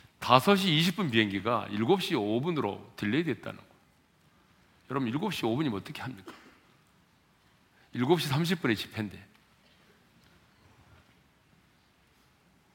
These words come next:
너무 황당했어요. 그래도 제 아내가, "아, 이번에 집회는 큰 은혜가 임할 것 같다"라고,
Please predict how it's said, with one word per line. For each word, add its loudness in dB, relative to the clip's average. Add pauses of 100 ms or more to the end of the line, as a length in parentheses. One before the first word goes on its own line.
(480)
너무 4
황당했어요. 0 (3500)
그래도 4
제 4
아내가, 4 (120)
"아, -12
이번에 0
집회는 -4
큰 -4
은혜가 4
임할 2
것 -4
같다"라고, -6